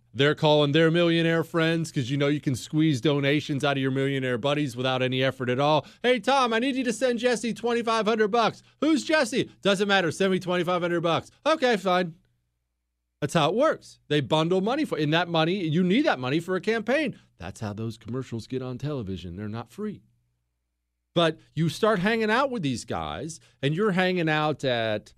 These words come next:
Tucson Country Club is one of the places we hung out. It was, it's, you know, it was the, the rich person little country club in Tucson. The rich people lived out there in that area.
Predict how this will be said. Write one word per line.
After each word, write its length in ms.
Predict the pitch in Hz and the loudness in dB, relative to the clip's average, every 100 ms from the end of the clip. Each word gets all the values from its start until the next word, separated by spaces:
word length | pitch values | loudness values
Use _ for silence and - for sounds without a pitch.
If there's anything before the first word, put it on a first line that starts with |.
| _ _ _ - | _ _ _ 0
Tucson 480 | 240 240 247 220 190 | 2 2 2 0 2
Country 360 | 196 190 160 | 0 0 -4
Club 240 | 117 120 107 | -2 -2 -2
is 120 | 131 | -2
one 80 | 120 | -2
of 60 | |
the 80 | 110 | -2
places 400 | 110 117 113 90 | -2 -4 -4 -4
we 140 | 110 | -4
hung 180 | 98 101 | -2 -4
out. 120 | 92 | -8
It 60 | 80 | -8
was, 160 | 101 123 | -8 -6
it's, 380 | 139 147 - | -4 -6 -8
you 240 | 185 185 180 | -12 -4 0
know, 240 | 139 143 160 _ _ | 0 0 -6 _ _
it 160 | 170 208 | 0 2
was 240 | 185 208 | 2 0
the, 180 | 196 208 - _ | 0 -2 -4 _
the 120 | 165 | 0
rich 260 | 151 165 - | 2 0 0
person 340 | 160 165 220 | -2 0 -2
little 160 | 165 190 | 0 0
country 380 | 156 147 190 | -2 -4 -4
club 280 | 165 143 160 | -2 0 0
in 140 | 175 202 | -2 -2
Tucson. 540 | 208 180 - 110 90 - 117 | -4 -4 -4 -6 -8 -16 -6
The 120 | 120 | 0
rich 280 | 135 170 - | 0 0 0
people 280 | 190 165 | 0 2
lived 360 | 135 156 170 151 | 4 4 2 4
out 180 | 160 160 | 2 2
there 320 | 165 160 160 | 2 2 2
in 60 | 160 | 0
that 200 | 160 156 | 0 0
area. 380 | 160 160 160 | 0 0 0